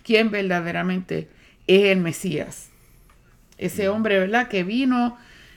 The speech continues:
Speaker 1: este, que se-, ese Dios que se hizo hombre, que vino a la tierra, murió por nuestros pecados, para redimirnos, ¿verdad? Del pecado.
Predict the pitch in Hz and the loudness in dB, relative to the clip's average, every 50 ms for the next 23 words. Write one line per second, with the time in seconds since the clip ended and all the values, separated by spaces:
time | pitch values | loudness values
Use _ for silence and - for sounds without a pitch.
0 | - - - 175 180 185 180 - - - 180 175 170 165 160 156 151 175 165 156 | -12 -2 2 4 4 4 2 -2 -4 -2 0 0 2 0 0 0 0 -2 -2 -6
1 | - - - - _ _ _ _ _ _ _ _ _ - - 170 160 - 165 180 | -10 -16 -20 -20 _ _ _ _ _ _ _ _ _ -10 -10 -6 -4 -2 0 2
2 | 190 185 - 196 196 190 240 226 226 240 247 240 - 240 190 - 214 196 208 202 | 2 2 2 0 0 0 0 0 0 0 0 -2 -2 -4 -4 -2 -2 -2 -2 -2
3 | - - 240 233 - - 185 202 196 196 196 196 214 240 - - - - _ _ | -2 -2 -2 -2 -2 -2 0 0 0 0 0 0 0 0 -2 -2 -8 -16 _ _
4 | _ _ _ _ _ _ _ _ _ _ _ _ _ _ - - - 202 180 165 | _ _ _ _ _ _ _ _ _ _ _ _ _ _ -20 -8 -2 2 2 2
5 | 160 170 180 185 190 190 185 - 180 202 202 202 190 190 185 175 170 170 165 170 | 2 2 0 0 0 0 0 0 -2 -4 -4 -2 -2 -2 -2 -4 -4 -6 -8 -6
6 | 170 170 175 185 196 196 - 185 170 165 156 156 160 151 147 - - - - - | -4 -2 -2 -2 -2 -4 -6 -8 -8 -8 -8 -8 -10 -10 -10 -12 -14 -16 -14 -12
7 | - 135 123 - - - - 76 - - - 165 - 156 160 160 165 165 165 160 | -12 -12 -10 -8 -8 -8 -8 -10 -12 -12 -10 -8 -6 -6 -6 -4 -4 -4 -4 -4
8 | 160 160 165 175 196 240 269 254 226 165 127 95 - - - - - - _ _ | -4 -4 -4 -2 0 0 0 0 0 -2 -6 -10 -14 -16 -18 -20 -20 -20 _ _
9 | _ _ - - - _ _ - 143 170 160 156 165 175 180 175 175 165 165 - | _ _ -20 -20 -20 _ _ -8 -6 -4 -2 0 0 0 0 -2 -4 -4 -4 -4
10 | 160 151 156 - 156 156 151 147 143 | -6 -6 -4 -4 -4 -4 -4 -6 -10